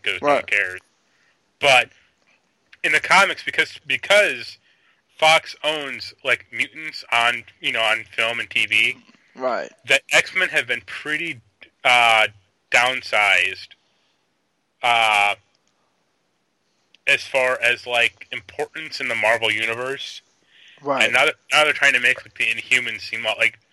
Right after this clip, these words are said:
Speaker 1: super important because Marvel owns them.
Speaker 2: Yeah.
Speaker 1: It's like, no, they're not. Please stop it. You're just getting desperate and embarrassing yourselves.
Speaker 2: I movie comes out.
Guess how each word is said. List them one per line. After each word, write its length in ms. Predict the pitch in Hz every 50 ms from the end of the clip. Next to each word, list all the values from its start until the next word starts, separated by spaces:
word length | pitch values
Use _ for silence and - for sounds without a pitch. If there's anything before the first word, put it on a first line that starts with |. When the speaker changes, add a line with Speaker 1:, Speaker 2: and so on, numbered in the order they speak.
| _ _ _ _ -
Speaker 1:
super 460 | - - - - 139 - - - 135
important 640 | 120 110 - - - 117 131 123 131 139 143 135 _
because 360 | - 113 - 113 110 104 - -
Marvel 480 | 107 110 113 107 107 101 101 101 104 - -
owns 360 | 113 110 107 113 117 113 -
them. 340 | 131 127 127 131 135 139 - _ _ _ _ _ _ _ _ _ _ -
Speaker 2:
Yeah. 320 | 135 139 131 98 - - - _ _ _ _ _ _ _ -
Speaker 1:
It's 220 | - - - -
like, 220 | 131 120 104 - 117
no, 580 | 113 110 117 127 139 139 131 120 110 101 98 - _ _ _ - 127 110 104
they're 200 | 113 110 107 104
not. 360 | 101 101 104 101 95 90 - - _ _ _ _ _ _ _ _ _ _ _ _ _ - - - - - _ _ _ _ _ _ _ - - -
Please 260 | 127 135 139 143 139
stop 520 | - - - - - 127 117 113 - _ -
it. 160 | 98 101 - - -
You're 100 | 107 104
just 200 | 110 - - -
getting 260 | 123 120 117 110 104 90
desperate 500 | 117 113 110 - - _ - 117 117 - - 120
and 100 | 110 107
embarrassing 680 | 110 104 95 107 104 101 101 101 - - 104 101 98
yourselves. 720 | 95 92 92 - 95 90 92 92 95 92 95 - - - _ - - - - - - - - _ _ - - - - - _ _ _ _ _ _ _ _ _ _ _ _ _ _ _ _ _ _ _ _ _ _ _ _ _ - - - _ _ _ -
Speaker 2:
I 160 | 180 190 202
movie 300 | 196 180 160 143 147 139
comes 340 | - - 135 131 131 120 123
out. 380 | 120 123 120 120 123 120 -